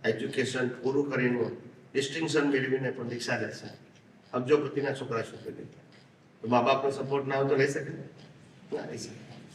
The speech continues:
એટલે એને મળ્યા હતા. ખ્યાલ આવે તમારું? નહીંતર તો ગરીબના ઘરમાં હોય તો પણ મોકલે. આ બધું સમજવા જેવું છે.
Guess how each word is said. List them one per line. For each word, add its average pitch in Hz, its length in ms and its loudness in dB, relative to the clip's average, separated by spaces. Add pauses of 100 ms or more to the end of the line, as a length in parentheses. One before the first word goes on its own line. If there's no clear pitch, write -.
(400)
એટલે 120 200 4
એને 139 160 8
મળ્યા 143 300 10
હતા. 147 220 0 (1500)
ખ્યાલ 151 180 12
આવે 143 240 8
તમારું? 139 520 4 (580)
નહીંતર 147 260 4
તો 143 100 -4
ગરીબના 156 360 6
ઘરમાં 165 380 4
હોય 165 140 -2
તો - 60 -2
પણ 165 160 0
મોકલે. 165 360 6 (2000)
આ - 80 -18
બધું 220 200 0
સમજવા - 480 0
જેવું 113 300 -4
છે. - 220 -14